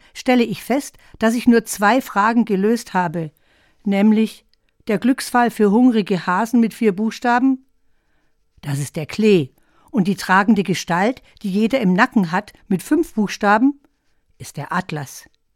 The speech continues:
Irritiert lese ich die Überschrift der Rätselseite.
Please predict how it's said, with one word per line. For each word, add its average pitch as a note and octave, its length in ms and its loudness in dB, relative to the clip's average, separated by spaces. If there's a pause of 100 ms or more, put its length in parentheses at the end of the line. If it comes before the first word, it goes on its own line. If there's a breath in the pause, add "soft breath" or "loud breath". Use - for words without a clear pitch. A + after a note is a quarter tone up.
(540)
Irritiert A3 760 2 (180 soft breath)
lese F#3+ 340 2
ich A#3+ 180 -4
die A#3 100 -6
Überschrift G#3+ 680 -2
der E3+ 140 -4
Rätselseite. D#3+ 840 -6